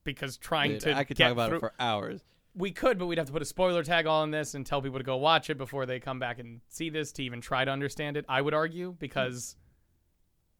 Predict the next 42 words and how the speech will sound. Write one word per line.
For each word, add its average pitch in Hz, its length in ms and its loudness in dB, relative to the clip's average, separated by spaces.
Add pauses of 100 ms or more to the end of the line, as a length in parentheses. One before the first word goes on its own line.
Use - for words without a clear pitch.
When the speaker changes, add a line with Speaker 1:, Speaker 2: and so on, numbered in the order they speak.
(220)
Speaker 2:
Do - 60 -2
you 131 60 4
wanna 147 140 4
go 143 120 4
back 123 280 0
in 123 60 -10
time 117 200 -4
and 107 100 -6
say 113 140 0
what 104 160 0
we're 107 80 -4
talking 107 260 -4
about 101 160 -2
right 101 120 -2
now? 104 260 -6
Speaker 1:
I 143 60 -4
th- - 280 -2 (680)
<laughs> - 680 -20
Good 165 180 -6
dude, 131 280 -2
don't 139 240 4
even 131 180 -2
start - 260 -8
with 135 120 -14
that. 117 220 -12 (300)
Um, 147 420 2 (200)
we, 208 260 -2 (120)
Taylor 214 280 2
and 208 80 0
I 202 60 2
watched 175 260 2
a 170 40 -6
couple 160 260 -2
of 147 80 -4
things, 139 500 -8 (220)
and 143 140 -4
we 160 180 -2
all 170 160 6
watched 151 240 2
together, 135 480 -4 (380)
uh, 117 300 -2 (100)
we 143 360 -6